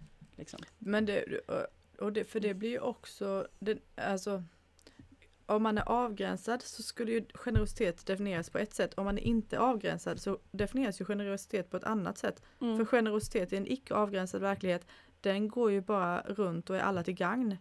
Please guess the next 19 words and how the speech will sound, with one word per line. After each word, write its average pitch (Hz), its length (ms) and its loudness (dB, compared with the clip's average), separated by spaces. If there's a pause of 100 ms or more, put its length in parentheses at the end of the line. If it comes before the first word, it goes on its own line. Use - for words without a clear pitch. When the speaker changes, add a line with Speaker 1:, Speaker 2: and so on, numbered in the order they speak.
(240)
Speaker 1:
Mm, 226 220 0
exakt. - 480 -2
Och 226 100 -6
det 226 60 0
är - 20 2
ju 226 60 4
Speaker 2:
Ko-, 214 60 4
Speaker 1:
det 240 60 0
Speaker 2:
ja. 208 120 2
Speaker 1:
de 196 180 2
beskriver. 180 340 -2 (120)
Pr-, - 120 -8
de 214 100 2
Speaker 2:
Ja. 208 60 2
Speaker 1:
beskriver 202 340 0
ju 180 60 -2
exakt 175 340 -6
det. 175 140 -6 (280)
Speaker 2:
Mm. 196 200 -2